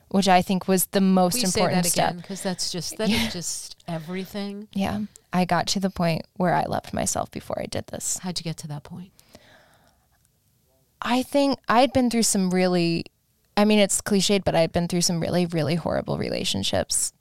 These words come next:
Speaker 1: and I think it's, it stemmed from this place of insecurity, but I had been in some really manipulative, toxic, emotionally abusive relationships. And going through that,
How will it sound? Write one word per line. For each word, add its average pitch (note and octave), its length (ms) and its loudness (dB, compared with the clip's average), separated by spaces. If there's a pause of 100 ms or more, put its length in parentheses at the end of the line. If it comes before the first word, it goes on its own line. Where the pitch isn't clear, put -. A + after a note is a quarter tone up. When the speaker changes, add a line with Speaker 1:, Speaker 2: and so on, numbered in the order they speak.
(360)
Speaker 1:
and G3+ 140 4
I F#3+ 120 4
think G3+ 280 2
it's, - 340 -4 (100)
it F3+ 240 0
stemmed F#3+ 420 2
from F3+ 180 0
this E3+ 180 0
place F3 340 0
of E3+ 100 -2
insecurity, E3+ 680 0
but E3 140 0
I E3 80 6
had E3+ 120 4
been F3 140 2
in F3 120 2
some F#3 260 2 (240)
really E3+ 540 2 (240)
manipulative, F#3+ 1080 2 (140)
toxic, E3+ 600 2
emotionally D#3+ 760 0
abusive - 480 -2
relationships. - 1040 -4 (180)
And G#3 260 2 (600)
going A#3+ 300 6
through A3 220 0
that, F#3 300 2